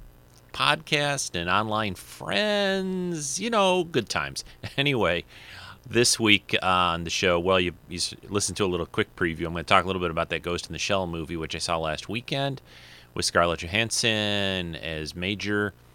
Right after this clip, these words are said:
And, uh, the, but the main topic this week is going to be, I've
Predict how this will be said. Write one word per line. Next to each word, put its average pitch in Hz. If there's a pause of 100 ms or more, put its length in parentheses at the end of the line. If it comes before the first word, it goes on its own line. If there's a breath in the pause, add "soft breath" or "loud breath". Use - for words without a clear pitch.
(380 loud breath)
And, 95
uh, 80
the, 92
but -
the -
main 170
topic 92
this 90
week 85
is 87
going 98
to -
be, 87
I've 98